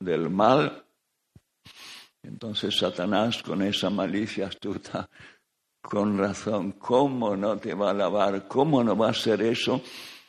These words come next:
Cuando lo has bendecido por todos lados, le has dado una multiplicidad de bendiciones."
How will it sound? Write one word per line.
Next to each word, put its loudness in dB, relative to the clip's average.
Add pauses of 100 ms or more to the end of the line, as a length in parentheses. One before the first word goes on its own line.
(260)
Cuando -4
lo 4
has 0
bendecido -2
por -8
todos -2
lados, 0 (440)
le 0
has -2
dado 2 (500)
una 2
multiplicidad 4
de 4
bendiciones." 4